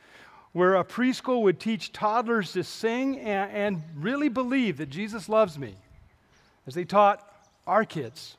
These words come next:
when they were preschoolers. And brides and grooms would be united in marriage before the Lord. In fact, thirty-four years ago, to this very day,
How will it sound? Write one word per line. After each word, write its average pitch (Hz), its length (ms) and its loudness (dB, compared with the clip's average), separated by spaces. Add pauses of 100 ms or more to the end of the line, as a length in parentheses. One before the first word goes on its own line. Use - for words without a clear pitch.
(120)
when 165 120 -4
they 180 120 0
were 170 120 -2
preschoolers. 120 800 -12 (880)
And 180 160 0
brides 214 540 8
and 220 260 0
grooms 196 560 0
would 180 140 -4
be 175 100 -4
united 165 640 2
in 165 140 -2
marriage 156 640 -2 (460)
before 160 320 -2
the 156 80 -2
Lord. 110 320 -8 (1500)
In 165 60 -4
fact, 202 340 8
thirty-four 220 460 2
years 208 260 0
ago, 180 480 2 (1160)
to 170 100 -10
this 160 220 0
very 185 360 4
day, 139 400 -2